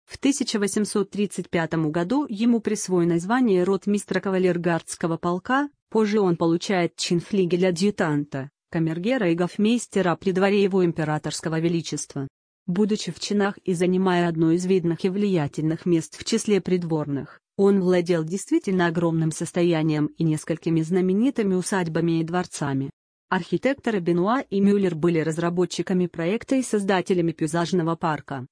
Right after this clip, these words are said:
который впоследствии стал носить имя Александровского в честь своего хозяина.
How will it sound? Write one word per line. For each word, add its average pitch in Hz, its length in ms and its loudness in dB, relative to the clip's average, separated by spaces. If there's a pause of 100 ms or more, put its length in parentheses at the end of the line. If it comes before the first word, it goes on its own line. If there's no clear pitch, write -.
(120)
который 190 360 2
впоследствии 220 720 -2
стал 180 320 0
носить 180 420 0
имя 160 340 0
Александровского 165 1040 -2
в - 80 -12
честь - 320 -2
своего 175 340 0
хозяина. 151 640 -4